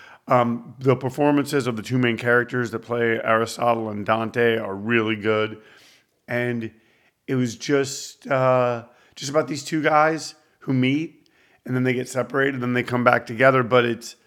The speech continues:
it's interesting how we change over just a few years. And it was good.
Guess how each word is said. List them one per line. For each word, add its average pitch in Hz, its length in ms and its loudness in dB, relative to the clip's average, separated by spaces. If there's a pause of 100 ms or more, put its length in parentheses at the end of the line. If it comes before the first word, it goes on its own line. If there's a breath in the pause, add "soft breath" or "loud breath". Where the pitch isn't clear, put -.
(520 soft breath)
it's 135 160 -6
interesting 139 460 2
how 127 160 4
we 120 160 0
change 123 720 0
over 123 320 0
just 117 260 -6
a 117 60 -10
few 123 260 -4
years. 101 640 -4 (100)
And 107 440 -4 (640 soft breath)
it 139 80 2
was 135 160 2
good. 107 320 2